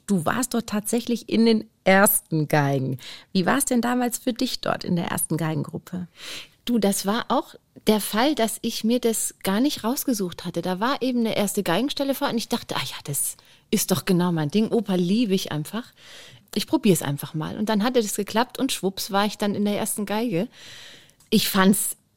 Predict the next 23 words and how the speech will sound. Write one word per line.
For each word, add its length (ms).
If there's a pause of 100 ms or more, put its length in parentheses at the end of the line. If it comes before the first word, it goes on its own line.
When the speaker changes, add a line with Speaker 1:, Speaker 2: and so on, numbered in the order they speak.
Speaker 2:
ehrlich 280
gesagt 280
genauso 380
schön 360
wie 240
auch 140
jetzt 300
in 60
der 140
zweiten, 460
weil 120
man, 260 (720)
man 220
gewöhnt 320
sich 160
ja 160
an 100
die 140
Aufgabe, 360
die 140
man 300
hat. 260 (560)
Allerdings 960